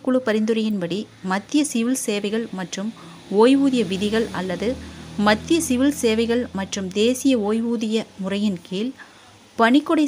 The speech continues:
செலுத்துதல் ஆகியவற்றின் கீழ், ஓய்வூதிய பணிக்கொடை மற்றும் இறப்பு பணிக்கொடையின் அதிகபட்ச வரம்பு விதிகளின்படி இருபத்தி ஐந்து சதவீதம் உயர்த்தப்பட்டுள்ளது. கிராஜுவிட்டி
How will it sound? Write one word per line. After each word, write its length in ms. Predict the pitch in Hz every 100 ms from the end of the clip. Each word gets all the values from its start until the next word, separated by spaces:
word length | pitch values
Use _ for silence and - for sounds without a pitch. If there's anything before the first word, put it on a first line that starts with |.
| 285
செலுத்துதல் 480 | 202 202 180 160 220 - - 208 214
ஆகியவற்றின் 600 | 262 277 262 254 202 175 -
கீழ், 200 | 202 277 - - - _ - 240
ஓய்வூதிய 500 | 311 392 370 359 330 339
பணிக்கொடை 440 | 226 240 240 208 233 262 -
மற்றும் 320 | 190 - 185 247 - - - - - 208
இறப்பு 300 | 262 349 392 370 269
பணிக்கொடையின் 680 | 240 247 254 220 185 220 254 - _ 190
அதிகபட்ச 540 | 208 269 - 294 285 214
வரம்பு 360 | 196 180 175 208 262 - - - - 196
விதிகளின்படி 800 | 247 311 359 370 330 254 180 190 240 - 226 254
இருபத்தி 320 | 339 381 330 285
ஐந்து 160 | 254 226
சதவீதம் 480 | 208 208 202 180 247 - 185
உயர்த்தப்பட்டுள்ளது. 800 | 185 - - 175 170 160 190 262 - - - - - - 175
கிராஜுவிட்டி 600 | 196 202 285 330 320 311